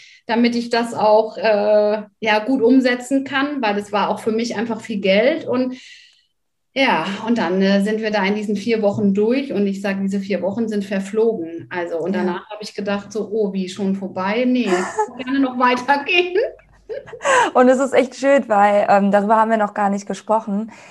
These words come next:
Speaker 2: Wir sind ja in der Gruppe und,
Speaker 1: Genau.
Speaker 2: ähm, es war ursprünglich so, dass ich den Kurs für zehn Leute angesetzt habe und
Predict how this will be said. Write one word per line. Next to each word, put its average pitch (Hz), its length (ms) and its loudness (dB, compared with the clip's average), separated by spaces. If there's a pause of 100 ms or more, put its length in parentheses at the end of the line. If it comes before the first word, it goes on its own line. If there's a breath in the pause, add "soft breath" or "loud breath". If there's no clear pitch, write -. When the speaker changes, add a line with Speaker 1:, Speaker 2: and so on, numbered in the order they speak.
(220 loud breath)
Speaker 2:
Wir 208 200 4
sind 214 180 0
ja 220 100 4
in - 120 0
der 196 140 4
Gruppe 233 640 0 (140)
und, 180 400 -2
Speaker 1:
Genau. - 140 -8
Speaker 2:
ähm, 180 640 0 (320)
es - 160 -4
war 220 140 4
ursprünglich 233 500 -2
so, 214 160 -10
dass 202 180 -6
ich - 160 -10
den 196 160 -6
Kurs 202 340 -8
für 202 140 -10
zehn 233 320 0
Leute 220 360 0
angesetzt 196 580 -6
habe 190 280 -6
und 175 300 -8